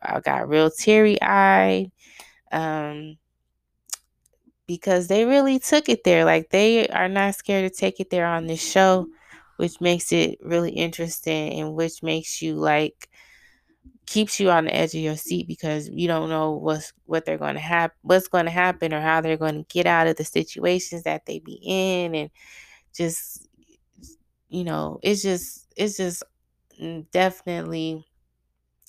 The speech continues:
one of the shows that I feel like is not really predictable. And again,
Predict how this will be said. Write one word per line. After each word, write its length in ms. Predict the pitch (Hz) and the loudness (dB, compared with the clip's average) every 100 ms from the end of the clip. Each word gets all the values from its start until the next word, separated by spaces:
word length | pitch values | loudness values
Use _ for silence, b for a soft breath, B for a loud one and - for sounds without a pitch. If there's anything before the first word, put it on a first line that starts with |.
| - | -4
one 220 | 170 170 | -2 -2
of 60 | 165 | -2
the 200 | 160 160 | -4 -4
shows 400 | - 160 156 151 | -4 -2 -2 -2
that 180 | 151 | 0
I 100 | 151 | -2
feel 200 | 151 156 | -4 -6
like 220 | 151 147 - | -4 -4 -6
is 180 | 147 | -12
not 400 | 143 147 147 143 _ | -10 -6 -6 -8 _
really 400 | 151 151 147 135 _ - | -6 -4 -6 -12 _ -14
predictable. 880 | 139 131 151 - - - - - - B B B B 330 | -12 -8 -8 -8 -14 -14 -12 -12 -16 B B B B -14
And 200 | - 147 | -10 -8
again, 440 | 156 156 143 139 | -8 -8 -10 -12